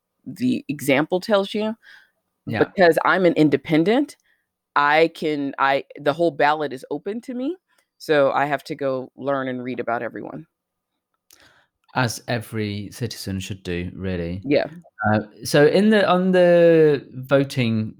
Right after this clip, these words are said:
Speaker 2: card thing, so you don't have to vote for everything. You could say, "I just wanna vote for the president," and the rest could be blank. Is that allowed?
Speaker 1: Yeah, I, I guess so. I'm not really sure.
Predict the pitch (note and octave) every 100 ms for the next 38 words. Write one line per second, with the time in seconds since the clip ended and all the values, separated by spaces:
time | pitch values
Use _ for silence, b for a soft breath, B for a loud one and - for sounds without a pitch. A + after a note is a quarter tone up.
0 | - G#2 G2 F2+ F#2 G2+ G#2 G2+ A#2 B2
1 | C#3 A#2+ A2 C3 - A#2+ G#2+ G#2 G#2 b
2 | b b b - G#2+ G2 - G2+ F#2 F#2
3 | G2 G2 G2 G2 G#2+ F#2+ F#2+ F#2+ F#2+ G2+
4 | F#2+ F#2+ F#2 F2+ F2+ - F#2+ F2+ - F#2+
5 | F#2+ G2 F2 E2+ E2+ F#2+ - _ _ _
6 | - F#2+ F#2 F#2 - F2+ F2+ F2 D2+ -
7 | - _ - G2+ G#2 G2+ G2+ C3 - -
8 | - - - - A#4+ A#4 A4+ G#4 - F3+
9 | D3 F#3+ A3 C#4+ F4+ F#4 C#4 C4+ - B3+
10 | A#3+ A3+ G#3